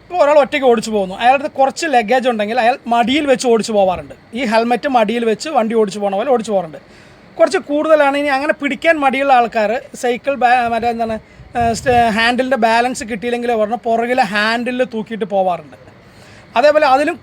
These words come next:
കുറച്ച് കൂടുതലും കൂടെ ലഗേജ് ഉണ്ടെങ്കിൽ പുറകിലെ ലെഫ്റ്റ് സൈഡ് ആ സാരി ഗാർഡ് വരുന്നുണ്ടല്ലോ,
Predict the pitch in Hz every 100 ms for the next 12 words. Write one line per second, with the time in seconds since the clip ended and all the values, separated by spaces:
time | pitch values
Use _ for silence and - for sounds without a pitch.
0 | - 254 - 302 311 339 330 330 311 262
1 | 240 240 233 214 226 294 - _ - 240
2 | 262 277 294 311 302 262 240 202 - 285
3 | 269 285 269 254 254 240 254 269 247 269
4 | 269 233 214 190 156